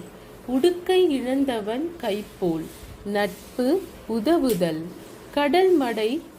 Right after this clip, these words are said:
திறந்தாற்போல், விரைவு வேகம். சாயம் போன சேலை போல், பயனின்மை. மேகம் கண்ட மயில் போல், மகிழ்ச்சி. அடியற்ற மரம் போல்,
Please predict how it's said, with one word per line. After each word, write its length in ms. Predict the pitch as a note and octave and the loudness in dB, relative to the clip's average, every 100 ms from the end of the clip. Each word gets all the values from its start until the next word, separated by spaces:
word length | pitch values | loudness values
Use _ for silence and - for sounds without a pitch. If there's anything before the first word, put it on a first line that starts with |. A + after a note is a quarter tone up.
| - | -6
திறந்தாற்போல், 1000 | A#3+ C#4+ E4 D#4 B3+ G3+ F3+ G3 F3 D#3+ F3 - - - | 0 4 4 4 2 0 -4 -4 -4 -6 -12 -20 -20 -8
விரைவு 680 | F3+ G#3+ B3 B3+ A3 B3 E4+ F4 - - F#3 | -2 0 0 0 0 0 0 -2 -14 -14 -4
வேகம். 800 | A3+ B3+ C#4 G#3 E3 F3 F3 - - - | 0 2 0 -2 -4 -4 -10 -18 -20 -16
சாயம் 680 | - - A3+ B3 D4+ D#4+ D4 | -6 0 2 2 2 2 0
போன 380 | B3+ B3 A#3+ D4 | -2 -2 0 0
சேலை 600 | F#4 - B3 B3 C4+ B3+ - | -2 -2 -2 2 2 0 -4
போல், 240 | G3 E3 E3+ - - - - - | -2 -2 -2 -8 -20 -20 -6 0
பயனின்மை. 920 | C#4+ D#4+ F4 D4 A#3 G#3 G3 E3 E3 F3+ - - - - G#3 | 4 6 6 4 0 -2 -4 -4 -6 -10 -16 -20 -20 -14 -4
மேகம் 600 | G#3 A#3 C4 D4 C#4 C#4 | 0 0 0 0 0 0
கண்ட 480 | C4+ B3+ C#4 F4 | 0 0 2 2
மயில் 420 | D4 A3+ A3+ A#3 A#3 - | 2 0 -2 -6 -8 -4
போல், 260 | F#3+ E3 F3 - - - G3+ | -2 -2 -4 -10 -20 -14 -2
மகிழ்ச்சி. 720 | G#3 G#3 C#4 C4+ - G3+ - - - - - | 0 2 0 0 -6 -6 -6 -10 -20 -20 -2
அடியற்ற 800 | F#3+ G3+ C#4+ D4 D4 - F4 F4+ | 0 2 2 2 0 -2 2 4
மரம் 600 | C4+ A3+ A#3+ C#4 C4+ - | 4 2 0 0 -2 -2
போல், 240 | F#3 E3 | -2 -2